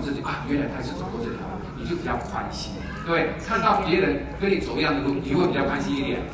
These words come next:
<laughs> 会嘛？对不对？我以前输了股票，输了两百多万，想起来有点难过。可是后来我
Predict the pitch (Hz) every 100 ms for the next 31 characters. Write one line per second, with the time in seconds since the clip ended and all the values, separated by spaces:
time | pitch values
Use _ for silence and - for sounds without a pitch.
0 | - 120 107 95 185 - - - 196 196
1 | 190 - - 202 175 - 156 151 151 185
2 | 185 - 160 156 151 156 135 139 - 151
3 | 143 135 - - - - - - 143 -
4 | 117 113 - 131 - - - - - -
5 | - 196 190 -